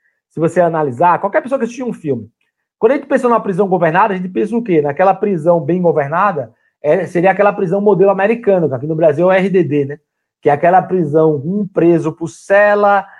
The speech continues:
vigilância em todo local, todos os passos do cara super vigiados, et cetera. Só que esse tipo de prisão, geralmente, ele é exceção no resto do mundo, inclusive nos Estados Unidos, porque ele é muito caro. É, quanto mais controle você tem que exercer sobre a, a vida humana,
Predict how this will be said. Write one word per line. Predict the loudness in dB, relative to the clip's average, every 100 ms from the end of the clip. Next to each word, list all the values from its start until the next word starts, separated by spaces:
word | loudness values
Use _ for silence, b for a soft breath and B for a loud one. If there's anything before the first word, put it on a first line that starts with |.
| B -14
vigilância | -6 -4 0 2 2 0 -4
em |
todo | -2 0 2
local, | 2 2 2 4 4 2
todos | 0 2 2
os | 0 -4
passos | 0 0 -4
do | -8
cara | 0 2 2 0 -4 _ _ _
super | -6 0 0
vigiados, | -2 0 2 4 2 -4
et | -10 -4
cetera. | -2 0 -2 -6 B B
Só | -2 0
que | 0
esse | -4
tipo | -4 -6
de |
prisão, | -4 -4 2 2 0 -8 -6
geralmente, | 0 2 2 0 0
ele | 2
é | 4
exceção | 2 -2 -6 -2 -4 -2
no |
resto | -2 -2 -4
do |
mundo, | -6 -8 -12 -16
inclusive | -6 -2 0 -2
nos | 0
Estados | 0 0
Unidos, | -2 -4 -6 _ b b _
porque | 0 2
ele | 4
é |
muito | 0 -4 -10
caro. | -2 0 0 -2 -8 _ _ _ -2
É, | -2
quanto | 0 0 0 0
mais | 0 -2 -4
controle | -8 -8 -2 2 2 2
você | -2 -4
tem | -2
que | 0
exercer | 2 0 -2 -4 -4
sobre | 0 0 2 2 2
a, | 2 2 0 0
a |
vida | 0 0 2
humana, | 2 2 0 -4